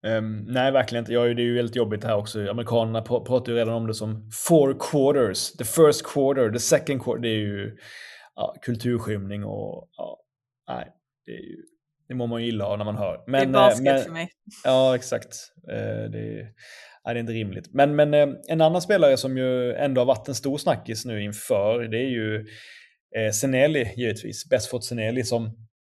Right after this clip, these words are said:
Speaker 1: satt på pressträffen igår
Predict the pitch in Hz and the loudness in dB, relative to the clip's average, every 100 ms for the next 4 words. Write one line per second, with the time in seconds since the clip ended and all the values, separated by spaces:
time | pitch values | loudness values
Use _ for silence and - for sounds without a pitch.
0 | _ _ _ - - - 131 - - 165 | _ _ _ -20 -4 4 4 2 -6 -2
1 | 160 160 160 160 127 110 123 113 120 135 | -2 2 0 0 -6 -4 -4 -4 -8 -8
2 | 127 110 113 143 180 170 | -4 -2 0 2 0 -2